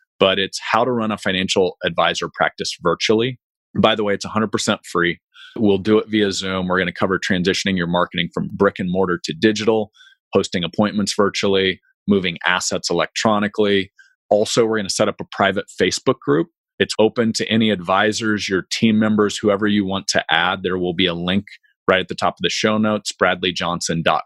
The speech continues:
com forward slash seven one. And I think we can all get better and navigate this together. Once again, how to run a financial advisor practice virtually, we're gonna host a free call.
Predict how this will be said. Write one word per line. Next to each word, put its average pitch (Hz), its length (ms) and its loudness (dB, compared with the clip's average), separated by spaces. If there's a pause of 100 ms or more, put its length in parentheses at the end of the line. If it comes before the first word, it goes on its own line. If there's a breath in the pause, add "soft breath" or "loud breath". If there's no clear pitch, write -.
com 87 260 -2
forward 85 280 -2
slash - 360 0
seven 87 520 -2
one. 101 320 -2 (380)
And 98 460 0 (480)
I 82 100 0
think 95 360 -2
we 92 120 -2
can 95 140 -2
all 90 160 2
get 90 220 -2
better 90 220 0
and 85 80 -4
navigate 85 520 -2
this - 540 -2
together. 87 580 0 (680 soft breath)
Once 104 240 2
again, 104 500 -2 (640)
how 110 100 2
to - 140 -6
run 107 160 0
a 95 60 -4
financial 95 400 -2
advisor 85 340 0
practice - 400 -4
virtually, 85 320 -2
we're 87 140 -2
gonna 85 120 0
host - 380 -2
a - 60 -6
free 87 260 0
call. 95 460 0